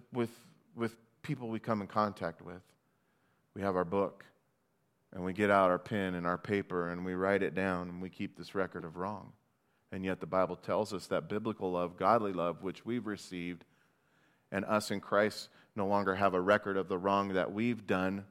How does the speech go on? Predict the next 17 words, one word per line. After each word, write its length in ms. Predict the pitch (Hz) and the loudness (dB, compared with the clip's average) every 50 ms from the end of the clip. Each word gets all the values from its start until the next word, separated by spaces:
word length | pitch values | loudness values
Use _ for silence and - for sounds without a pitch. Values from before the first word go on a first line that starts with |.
| - _ _ | -20 _ _
from 320 | - - 110 101 95 90 | -4 0 0 0 0 2
God. 440 | 82 110 120 127 117 98 92 90 104 - - _ _ _ _ _ _ _ | 4 4 6 6 6 6 4 2 0 -6 -16 _ _ _ _ _ _ _
It's 120 | - - - | -20 -16 -10
been 180 | - 101 92 | -8 -6 -4
erased, 680 | 90 85 85 101 117 123 113 113 110 - - - - - _ _ _ _ _ _ _ _ _ | -4 -2 0 0 0 2 0 -2 -4 -8 -12 -12 -14 -20 _ _ _ _ _ _ _ _ _
forgotten, 720 | - - 98 87 95 101 110 120 110 85 104 104 104 110 117 _ _ _ _ _ _ _ _ _ _ _ _ _ _ _ _ _ _ _ _ _ - | -18 -14 -10 -2 2 4 4 4 4 0 -4 -8 -8 -10 -12 _ _ _ _ _ _ _ _ _ _ _ _ _ _ _ _ _ _ _ _ _ -12
remembered 480 | 95 95 95 101 104 107 110 104 95 | -8 -4 0 0 2 2 2 0 0
no 140 | 101 101 98 | 0 -2 -2
more. 480 | 98 104 113 127 123 110 104 104 110 - _ _ _ _ _ _ _ _ _ _ _ _ _ _ _ _ _ _ _ _ _ | 0 0 0 2 2 0 -2 -2 -6 -10 _ _ _ _ _ _ _ _ _ _ _ _ _ _ _ _ _ _ _ _ _
How 220 | - 101 101 98 | -2 0 0 0
too 280 | - - - 131 127 110 | 0 -2 -4 -2 -2 -2
should 340 | - - 117 104 92 98 | -4 -6 -6 -6 -6 -6
we 200 | 104 120 120 117 | -4 -2 -2 -2
then 360 | 104 98 107 101 101 101 98 101 | -2 0 0 0 0 0 0 0
live? 300 | 127 139 131 110 92 101 | 2 2 2 0 -2 -2
We're 120 | 101 92 | -6 -8
called 580 | - - - 120 117 117 113 107 104 104 107 | -8 -4 2 6 8 8 10 10 8 6 4